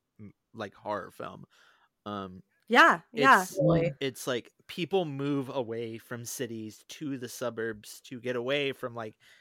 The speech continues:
Speaker 1: city violence and whatnot
Speaker 2: Mm-hmm.
Speaker 1: and those fears of that. And it's a film about this tiny suburb where everything is perfect and this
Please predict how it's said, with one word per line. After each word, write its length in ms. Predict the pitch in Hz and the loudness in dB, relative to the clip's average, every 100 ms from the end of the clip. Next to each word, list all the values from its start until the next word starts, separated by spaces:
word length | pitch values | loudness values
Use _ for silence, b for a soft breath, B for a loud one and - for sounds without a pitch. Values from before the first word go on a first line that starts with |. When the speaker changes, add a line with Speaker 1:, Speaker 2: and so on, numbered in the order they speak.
| b - | b -14
Speaker 1:
city 380 | - 226 202 151 | -4 -2 0 0
violence 520 | 127 101 104 - - | -2 -2 -8 -10 -8
and 120 | 110 | -6
whatnot 540 | 107 104 107 107 101 - b | -6 -6 -6 -6 -8 -12 b
Speaker 2:
Mm-hmm. 320 | 202 190 170 147 | -8 -6 -6 -6
Speaker 1:
and 180 | 113 113 | -8 -8
those 180 | 107 | -8
fears 340 | - 196 180 131 | -2 2 2 0
of 100 | 107 | -4
that. 340 | 113 104 104 - | -2 -2 -4 -6
And 400 | 135 120 113 107 - _ _ | -4 -4 -4 -10 -10 _ _
it's 540 | 131 117 101 - - - - | -4 -4 -6 -16 -16 -18 -6
a 120 | 127 | -6
film 480 | - 156 143 147 135 | -4 -2 0 -2 -4
about 580 | 139 127 123 120 110 - _ _ | -4 0 2 2 0 -4 _ _
this 360 | 123 110 - - - _ - | -4 -4 -6 -14 -20 _ -12
tiny 400 | 165 160 165 160 | -2 -2 -2 -6
suburb 640 | - 165 120 120 120 123 - | -2 0 2 2 0 -2 -14
where 460 | - 117 110 107 110 b b b b b _ | -8 -6 -4 -4 -6 b b b b b _
everything 440 | 127 123 143 147 135 | -2 0 0 -4 -6
is 120 | 120 | -10
perfect 640 | - 143 - 107 110 - - - | 2 2 2 0 -2 -6 -20 -12
and 340 | 120 110 107 - | -10 -10 -12 -14
this 380 | 120 113 110 - | -8 -6 -6 -8